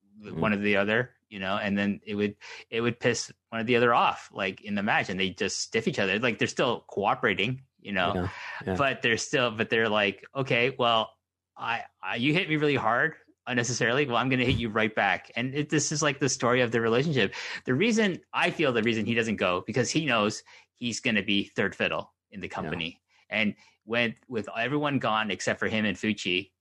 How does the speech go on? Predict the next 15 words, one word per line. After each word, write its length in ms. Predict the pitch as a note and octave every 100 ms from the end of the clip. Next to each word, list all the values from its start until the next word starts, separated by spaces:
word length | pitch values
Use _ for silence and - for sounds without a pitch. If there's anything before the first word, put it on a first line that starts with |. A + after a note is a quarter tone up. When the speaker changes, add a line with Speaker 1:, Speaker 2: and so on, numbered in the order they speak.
| _ _ _
Speaker 2:
it's 240 | G2 F2+ G#2+
like, 220 | G2 F#2
"Well, 240 | A2 G#2+ G2
now 260 | G#2+ A#2
I'm 200 | G2+ G#2+
gonna 160 | A2 G#2
be 360 | G2 F#2+ F#2+ -
the 80 | G#2
top 280 | - G#2 -
guy, 340 | G2 F#2 F2+ -
even 220 | A2+ B2
though 160 | A#2
it's 180 | A2 G#2
a 40 | F#2+
depleted 640 | - - G2+ G2 G2 G2